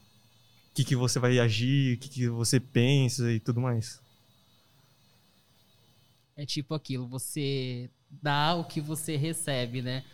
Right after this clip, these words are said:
Speaker 2: Uma mão, é, limpa a outra. Então, se você dá amor, é porque você recebe amor.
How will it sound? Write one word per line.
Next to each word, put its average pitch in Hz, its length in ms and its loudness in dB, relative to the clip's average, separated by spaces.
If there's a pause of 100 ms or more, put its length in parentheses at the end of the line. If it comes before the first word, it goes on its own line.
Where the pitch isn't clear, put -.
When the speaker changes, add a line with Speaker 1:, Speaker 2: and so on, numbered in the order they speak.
(120)
Speaker 2:
Uma 139 160 -4
mão, 170 680 0
é, 143 480 0
limpa 139 320 -6
a 151 80 -4
outra. 127 420 -8
Então, 131 640 -8 (480)
se 139 800 0 (420)
você 147 680 -8
dá 156 200 -4
amor, 170 500 -2
é 180 60 0
porque 180 260 -4
você 190 240 -6
recebe 175 460 -4
amor. 143 520 -4